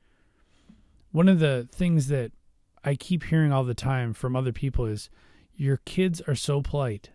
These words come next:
They say please and thank you all the time." And they say that to other people. They don't always say it at home. In fact, <laughs> they rarely say it at home, and it's really frustrating.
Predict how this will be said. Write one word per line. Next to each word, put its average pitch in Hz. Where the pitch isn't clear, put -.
They 135
say 139
please 165
and 139
thank 139
you 135
all 127
the 120
time." 101
And 175
they 170
say 220
that 240
to 185
other 165
people. 160
They 139
don't 247
always 196
say 180
it 143
at 101
home. 101
In 143
fact, 170
<laughs> -
they 165
rarely 143
say 123
it 113
at 107
home, 143
and 117
it's 120
really 151
frustrating. 117